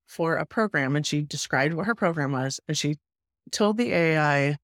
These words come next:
what her website was. So it could go and it could get her tone and it could understand how she speaks to her audience and all of that. And then it wrote a sales page. And she was talking about how, how good it really was. And of course, there's a lot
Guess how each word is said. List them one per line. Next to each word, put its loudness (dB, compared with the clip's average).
what 0
her 4
website 2
was. -6
So 0
it -8
could -4
go 2
and 0
it -8
could 0
get -4
her -4
tone 2
and 2
it -10
could -6
understand -2
how -4
she -6
speaks -4
to 0
her 0
audience 0
and -8
all 2
of 0
that. 0
And 0
then 2
it -2
wrote 2
a -4
sales -2
page. -6
And -2
she -2
was 0
talking 2
about 2
how, 2
how 2
good 2
it 0
really -4
was. -6
And 4
of 0
course, 0
there's -4
a -2
lot 2